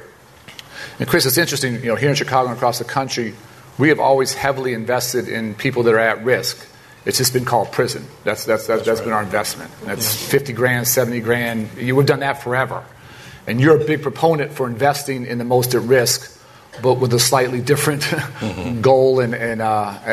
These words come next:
Speaker 1: an outcome on the prevention side. And why is it so important to you that we don't just lock folks up and throw away the key?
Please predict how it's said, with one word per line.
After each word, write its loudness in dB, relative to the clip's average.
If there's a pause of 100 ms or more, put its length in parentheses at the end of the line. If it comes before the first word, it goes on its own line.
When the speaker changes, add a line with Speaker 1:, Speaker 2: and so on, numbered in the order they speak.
(100)
Speaker 1:
an 0
outcome 0
on -2
the -6
prevention -2
side. 2
And -6 (300)
why 6
is 2
it -4
so 0
important 0
to -4
you -2
that 0
we -2
don't 2
just 2
lock 2
folks 2
up 0
and -12
throw 2
away 4
the -10
key? -4